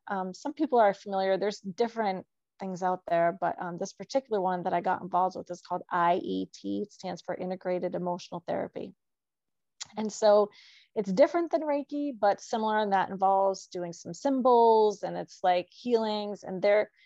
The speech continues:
their tagline, so to speak, is, "It gets the issues out of your tissues." So if you've got this, say you had trauma in your life and you have some sort of,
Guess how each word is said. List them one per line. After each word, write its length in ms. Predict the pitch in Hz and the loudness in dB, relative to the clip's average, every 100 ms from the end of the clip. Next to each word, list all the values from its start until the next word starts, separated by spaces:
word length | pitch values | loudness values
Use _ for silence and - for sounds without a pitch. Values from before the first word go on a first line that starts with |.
| _ | _
their 140 | 226 214 | 0 0
tagline, 580 | - 233 233 202 196 185 | 2 2 2 2 -2 -4
so 180 | 208 196 | -8 -8
to 80 | |
speak, 420 | - - 185 170 196 | -8 -2 0 0 0
is, 340 | 180 175 - _ _ | 0 -2 -6 _ _
"It 140 | - 196 | -8 0
gets 220 | 214 - | -2 0
the 120 | 196 - | -4 -2
issues 360 | 320 302 254 | -2 -2 0
out 120 | 226 208 | 2 0
of 100 | 208 | -2
your 100 | 196 | -8
tissues." 640 | 196 - - - - - _ - - | -8 -12 -12 -12 -14 -18 _ -20 -20
So 220 | - 220 208 | 0 6 6
if 140 | 208 | 6
you've 280 | 269 294 - | 2 2 2
got 240 | 240 220 196 | 4 4 2
this, 400 | 214 208 - - _ _ - | 0 0 -2 -16 _ _ -18
say 200 | - 233 | -2 0
you 140 | 240 233 | 2 2
had 180 | 214 | 0
trauma 560 | - 214 202 202 - - _ _ _ _ 190 | -2 -4 -2 -2 -6 -10 _ _ _ _ -6
in 80 | |
your 120 | 180 175 | -4 -2
life 320 | 190 - - _ _ - | -2 -4 -10 _ _ -2
and 200 | 196 196 | 0 2
you 180 | 208 226 | 0 0
have 360 | 226 214 208 208 | 0 2 2 0
some 260 | - 214 | -8 -8
sort 300 | 214 - 202 | -6 -2 2
of, 340 | 196 208 190 | 4 4 2